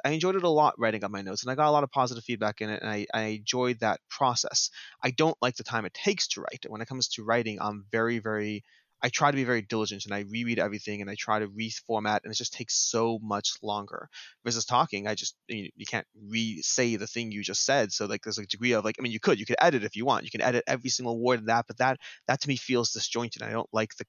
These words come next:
that level of precise editing. So I, I just like having a conversation. And if I say the wrong word, the wrong thing, repeat myself, whatever, it just feels like, it just feels natural. And so I like talking more. Uh, in twenty nineteen, I started doing YouTube again for the sake of the business as a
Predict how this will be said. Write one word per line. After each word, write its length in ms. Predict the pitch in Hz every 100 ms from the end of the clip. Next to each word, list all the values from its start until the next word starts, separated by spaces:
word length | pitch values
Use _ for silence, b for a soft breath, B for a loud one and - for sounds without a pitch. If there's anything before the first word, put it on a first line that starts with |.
| _
that 220 | 113 110 -
level 300 | 110 110 107
of 140 | 104 - b _
precise 320 | - 113 110 123
editing. 320 | 139 104 98
So 160 | -
I, 100 | 107 -
I 180 | 110 107
just 260 | - -
like 100 | 110
having 200 | 117 104
a 40 | 104
conversation. 600 | 113 104 107 151 113 101
And 100 | 98
if 80 |
I 160 | 107 101 B B
say 220 | - 131 117
the 100 | 110
wrong 240 | 107 101
word, 300 | 104 104 117
the 80 | 101
wrong 220 | 101 98
thing, 360 | - 104 123 113
repeat 300 | 110 123 -
myself, 400 | 110 101 120 123
whatever, 240 | 107 113
it 40 |
just 160 | - -
feels 220 | 131 120
like, 140 | 110 - B B B -
it 80 |
just 200 | 120 -
feels 300 | - 127 113
natural. 480 | 110 104 101 - -
And 100 | 113
so 360 | - 101 98 98 -
I 60 |
like 160 | 113 110
talking 340 | 104 98 98
more. 300 | 107 87 - - B B -
Uh, 100 | 101
in 60 | 113
twenty 180 | 147 123
nineteen, 320 | 147 180 107
I 60 |
started 220 | 107 110 104
doing 140 | 104
YouTube 320 | 120 - 117
again 440 | 110 107 123 117 104 -
for 220 | 107 107
the 80 | 101
sake 220 | 104 98
of 60 | 90
the 40 |
business 380 | 117 135 - -
as 80 | 104
a 140 | 107